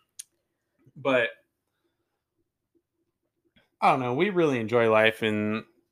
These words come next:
the things that have happened in our life are just a blessing and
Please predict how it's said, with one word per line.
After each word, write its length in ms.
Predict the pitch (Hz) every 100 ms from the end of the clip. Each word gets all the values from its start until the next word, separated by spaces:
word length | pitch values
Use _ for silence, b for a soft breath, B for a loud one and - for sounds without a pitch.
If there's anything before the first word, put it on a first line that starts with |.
| _ _ - _ _ _ _ _ _ _ _ _
the 120 | 131 123
things 400 | - 151 131 113
that 300 | 117 110 - _ _ _
have 200 | - 127 120
happened 280 | 113 113 107
in 60 |
our 140 | 107 104
life 260 | 104 101
are 80 | 104
just 240 | 101 101 -
a 240 | 98 95 95 _ _ _ 123 -
blessing 520 | 120 117 104 110 107
and 400 | 104 104 101 101